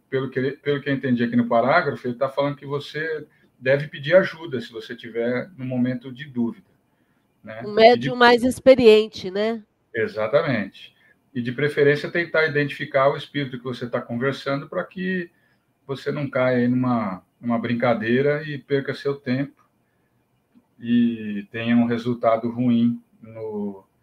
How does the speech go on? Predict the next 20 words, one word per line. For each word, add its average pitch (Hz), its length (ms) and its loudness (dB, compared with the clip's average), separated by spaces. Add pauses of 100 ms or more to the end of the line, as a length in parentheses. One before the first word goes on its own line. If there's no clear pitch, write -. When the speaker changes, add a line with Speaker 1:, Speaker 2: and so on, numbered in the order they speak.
(460)
Speaker 1:
no 110 180 -10
treinamento 110 840 0
aí, 98 120 -16 (160)
no 107 140 -12
desenvolvimento, 117 920 0
né? - 120 -14 (2000)
Speaker 2:
É 208 60 -4
interessante 233 720 4
que, 240 100 -12
como 247 320 -6
se 226 140 -8
trata 196 400 2
de 180 120 -12
um 185 140 -16
guia 185 540 2 (560)
pros 170 260 -8
médiuns 185 500 2
que 196 120 -6
estão 190 240 -6
iniciando, 185 840 -4